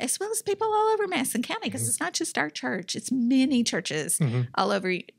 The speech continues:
Speaker 1: Madison County that are endeavoring to reach everyone in our county to add to that, uh, bigger initiative to, to reach the one point seven million homes in Kentucky.
Speaker 2: I think it's also good for those listening.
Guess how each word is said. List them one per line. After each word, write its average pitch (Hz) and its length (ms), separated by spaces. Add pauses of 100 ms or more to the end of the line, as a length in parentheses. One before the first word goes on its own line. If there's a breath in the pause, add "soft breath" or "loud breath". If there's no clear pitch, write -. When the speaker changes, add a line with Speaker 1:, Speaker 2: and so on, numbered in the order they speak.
(120)
Speaker 1:
Madison 185 360
County 175 380
that 170 180
are 180 80
endeavoring 180 680
to - 140
reach 180 400 (540 loud breath)
everyone 185 640
in 165 320
our 240 220 (100)
county 170 680 (200 loud breath)
to - 160
add 180 340
to 180 380 (100)
that, - 320 (380)
uh, 165 340 (520)
bigger 220 260
initiative 175 680
to, - 180 (200)
to 175 440
reach 175 360
the 175 80
one 170 160
point - 240
seven 160 260
million - 360
homes - 300
in - 120
Kentucky. - 500
Speaker 2:
I - 60
think 240 160
it's 220 120
also 139 300
good 123 160
for 131 100
those 120 300
listening. 120 560